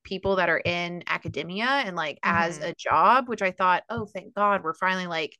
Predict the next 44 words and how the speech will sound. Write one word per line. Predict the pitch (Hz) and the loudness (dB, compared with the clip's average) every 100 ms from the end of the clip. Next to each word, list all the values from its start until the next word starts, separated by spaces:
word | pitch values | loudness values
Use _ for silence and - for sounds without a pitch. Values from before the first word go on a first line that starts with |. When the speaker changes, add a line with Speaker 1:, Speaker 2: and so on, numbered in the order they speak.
| _ | _
Speaker 1:
seeing | - - 214 190 175 165 | -10 -2 0 0 -4 -4
more | 160 180 220 - | -2 -2 -2 -2
of | 262 240 | -6 0
that. | 262 277 269 | 2 4 2
We're | 220 | 2
getting | 196 220 | 2 2
Speaker 2:
Yeah. | 214 180 | 0 -2
Speaker 1:
more | 165 175 190 _ 151 | -4 -6 -8 _ -8
Speaker 2:
And | 214 220 | -2 0
I | 220 | 0
Speaker 1:
technical." | 277 | 0
Speaker 2:
was, | 302 | 0
I | 214 262 | 0 0
have | 339 247 202 | 0 -2 -2
no | 196 214 | -2 0
idea | 220 170 170 165 | 0 -2 -4 -4
about | 165 160 151 - | -2 -2 -2 -4
a | 165 | -6
job | 151 147 | -4 -4
in | 151 | -4
academia, | 147 156 156 170 151 143 | -8 -10 -12 -10 -6 -6
so | 165 185 | -4 -4
this | 190 233 | -4 -4
was | - | -6
kind | - 185 156 | -6 -4 -4
of | 147 139 | -6 -6
eye-opening | 156 180 165 139 147 | -2 -2 -2 -6 -12
to | - 151 | -14 -14
me | 143 135 165 _ | -12 -12 -14 _
and | - 165 | -8 -4
all | 165 | 0
Speaker 1:
Yeah. | 233 - 208 | 0 -2 -4
Speaker 2:
the | _ - | _ -10
politicking | 190 180 180 156 - 143 139 | -4 -2 -4 -10 -14 -12 -12
of | |
it. | - - - _ | -12 -16 -18 _
Speaker 1:
Yes, | 196 208 - - - | -2 0 0 -6 -6
yes, | 214 202 202 - | 0 0 -2 -6
e-, | 214 190 - - | -4 -4 -6 -4
exact | 208 185 180 160 | -2 0 0 0
same. | - - 139 - | -4 -8 -8 -4
And | 254 | 2
also, | 285 381 330 277 240 | 4 4 2 0 0
like, | 233 208 | 2 2